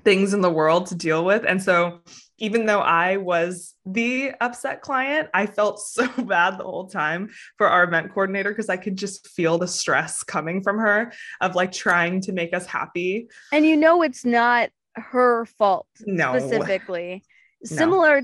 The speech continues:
Speaker 2: to your wedding dress try-on appointment when, um, the, the, the place was low staffed because of covid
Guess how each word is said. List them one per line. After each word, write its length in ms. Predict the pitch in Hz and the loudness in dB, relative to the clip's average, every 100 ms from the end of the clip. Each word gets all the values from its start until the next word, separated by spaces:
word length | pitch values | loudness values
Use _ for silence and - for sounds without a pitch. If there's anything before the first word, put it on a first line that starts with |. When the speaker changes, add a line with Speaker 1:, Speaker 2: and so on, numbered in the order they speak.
| - | -2
Speaker 2:
to 260 | 269 254 240 | -6 -4 -2
your 680 | 226 220 226 220 208 190 - - | 0 2 2 0 -2 -4 -6 -8
wedding 500 | 202 208 220 240 220 | -2 2 2 0 -6
dress 320 | 208 196 202 | -4 -4 -6
try-on 460 | - 202 196 180 180 | -10 -4 -2 -2 -2
appointment 640 | 175 - 185 - 175 - | -4 -2 -4 -4 -8 -8
when, 460 | 196 202 196 190 185 _ _ _ _ _ | 0 2 2 0 -4 _ _ _ _ _
um, 360 | 185 185 180 165 - _ _ | -2 -2 -2 -8 -14 _ _
the, 640 | 196 202 208 196 185 175 - | -6 2 4 4 2 2 -2
the, 520 | - 202 202 185 180 - _ _ _ _ - | -12 -4 -2 0 -2 -8 _ _ _ _ -10
the 160 | 202 | -6
place 440 | 214 - 233 247 - | -6 -4 -4 -4 -6
was 200 | 202 185 | -6 0
low 260 | 190 208 | 2 2
staffed 560 | 214 - - 202 196 - | 2 -4 -2 0 0 -6
because 320 | 185 214 185 | -14 -12 -10
of 160 | 175 - | -10 -6
covid 540 | 208 208 185 - 190 | -2 0 -2 -6 -10